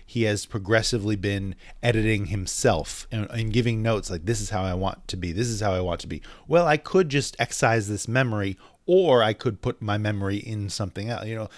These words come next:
th-, how long has he been toying with these ideas of just development of self to be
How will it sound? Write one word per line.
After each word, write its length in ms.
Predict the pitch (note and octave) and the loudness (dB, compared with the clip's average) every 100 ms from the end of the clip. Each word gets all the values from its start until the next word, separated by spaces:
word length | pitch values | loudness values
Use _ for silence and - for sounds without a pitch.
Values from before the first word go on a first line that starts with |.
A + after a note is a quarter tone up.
| - - | -12 -4
th-, 200 | C3+ - | -2 -2
how 680 | G#2 - B2+ C#3 C3 A#2+ - - | -8 -4 2 6 6 4 -2 -18
long 400 | - A2+ C#3 D#3 B2+ | -4 2 4 4 4
has 140 | A2 | 0
he 80 | A2+ | 0
been 240 | G#2+ G#2 | -2 -4
toying 380 | - C#3+ E3 C3 | -4 -2 -2 0
with 140 | G#2+ | -4
these 180 | - G2+ | -4 -4
ideas 640 | G2 F#2 F#2 C#3+ B2 G#2 F2+ | -2 -4 0 2 2 2 0
of 540 | G2 F#2+ F#2 F2 E2+ - - - | -2 0 -2 -4 -10 -20 -20 -10
just 220 | G#2+ G2 | -6 -6
development 880 | F#2 G#2 F#2 G#2+ A#2+ A#2+ A2+ A2 G#2+ | -2 -2 0 2 4 2 -2 -4 -4
of 320 | B2 G#2+ F2+ | -2 -2 -2
self 560 | - - C#3 A#2+ F2 - | -6 -2 2 2 2 -4
to 160 | - G2 | -6 -6
be 560 | D#2+ A#2+ A#2 G2+ F#2+ | -2 2 2 2 -2